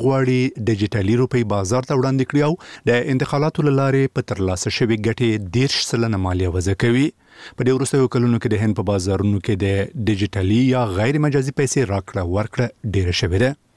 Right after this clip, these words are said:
د هند مالی وزیر نرمالا ستھارامان د سه شنبې په ورځ د دې هیواد پارلمان ته وویل، دې ته په پام چې د ډیجیټال یا غیر مجازي شتمنیو لیږد را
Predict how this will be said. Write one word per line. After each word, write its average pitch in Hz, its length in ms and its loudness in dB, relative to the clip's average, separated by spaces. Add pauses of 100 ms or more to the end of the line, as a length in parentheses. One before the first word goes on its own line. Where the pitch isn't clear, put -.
(240)
د 113 120 2
هند 117 220 2
مالی 110 280 2
وزیر 107 300 2 (300)
نرمالا 104 440 0 (320)
ستھارامان 117 680 0 (140)
د 98 140 0
سه 143 160 2
شنبې 135 320 2
په 120 80 0
ورځ 123 160 2
د 98 100 2
دې 101 160 2
هیواد 95 240 0 (240)
پارلمان 95 560 -2
ته 101 140 0
وویل، 107 340 2 (480)
دې 147 160 4
ته 139 140 -2
په - 100 -6
پام 135 220 2
چې 135 80 2 (100)
د - 20 2 (420)
ډیجیټال 104 580 0
یا 95 100 0 (140)
غیر 135 320 2
مجازي 127 500 2
شتمنیو 95 560 0
لیږد 101 540 0
را 92 100 -2